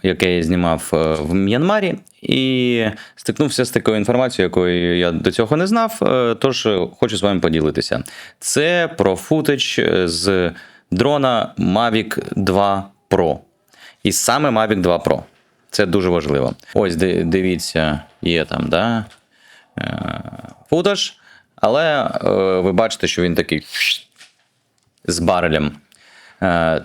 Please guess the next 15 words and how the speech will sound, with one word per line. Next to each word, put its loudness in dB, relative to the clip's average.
то 0
треба 0
це 0
пофіксити, 0
пофіксити -2
дисторшн. 0
Ось 0
показники. 0
Е, 2
мені 2
пощастило, 0
що 0
власник 0
дрону, 0
який -2